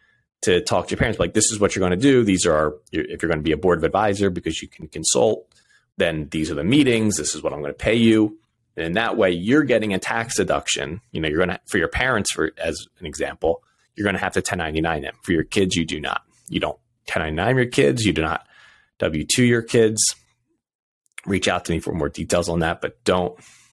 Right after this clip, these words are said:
ten ninety-nine or, or W two your kids under eighteen. So, but you need all year to strategize this plan. Let's take it one step further. Let's even throw friends into the mix here.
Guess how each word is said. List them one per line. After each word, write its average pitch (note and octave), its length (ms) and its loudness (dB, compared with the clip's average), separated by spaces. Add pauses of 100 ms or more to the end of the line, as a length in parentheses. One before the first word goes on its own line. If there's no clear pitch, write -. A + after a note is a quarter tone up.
(120)
ten G2+ 160 -2
ninety-nine D#2+ 360 0
or, D2+ 120 -4 (180)
or F2 140 2
W D#2 320 0
two D2+ 340 0 (480)
your F2 120 0
kids D#2+ 260 -2
under D2 240 0
eighteen. - 300 -4 (800)
So, - 460 0 (420)
but - 280 -2 (360)
you G2 120 -4
need F#2 280 0
all A2 320 6
year G#2 280 4
to G2+ 120 -2
strategize E2 720 0
this - 160 -4
plan. - 480 -4 (640)
Let's G#2 180 2
take G#2+ 220 -2
it G2+ 60 0
one F2 140 2
step - 220 -2
further. B2+ 440 4 (460)
Let's F2+ 200 0
even E2+ 260 0
throw E2+ 260 2
friends A2 400 0
into D2+ 220 -2
the D#2 100 -4
mix C#2 280 -8
here. G1+ 300 -6